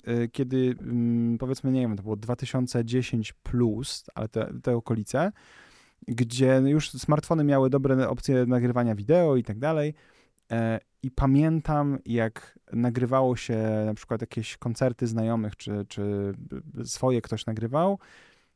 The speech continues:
to mój, e, kolega, z którym grałem, e, cisnął zawsze po, po ludziach, że ty nie nagrywaj w pionie, bo to w poziomie ma być, bo potem to wrzucasz na YouTube'a. Po czym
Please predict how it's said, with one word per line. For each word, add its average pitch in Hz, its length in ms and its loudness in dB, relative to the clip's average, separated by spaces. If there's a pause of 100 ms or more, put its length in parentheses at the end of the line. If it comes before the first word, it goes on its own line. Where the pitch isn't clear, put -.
(280)
to 131 560 0 (140)
mój, 156 580 2
e, 127 180 -2
kolega, 135 360 0
z - 80 -6
którym 123 280 0
grałem, 143 520 2 (320)
e, 120 400 2 (500)
cisnął 156 360 0
zawsze 139 280 0
po, 131 340 -2
po 123 260 2
ludziach, 143 340 0
że 127 260 0 (500)
ty 156 180 4
nie 151 120 4
nagrywaj 151 400 4
w - 100 -8
pionie, 147 540 6 (400)
bo 135 420 4
to 143 100 -2
w 127 60 -8
poziomie 147 340 2
ma 127 120 4
być, 147 160 2
bo 139 80 -2
potem 139 260 -2
to 131 80 -2
wrzucasz 127 320 -4
na 117 140 0
YouTube'a. - 260 -6 (600)
Po 127 120 0
czym 127 400 2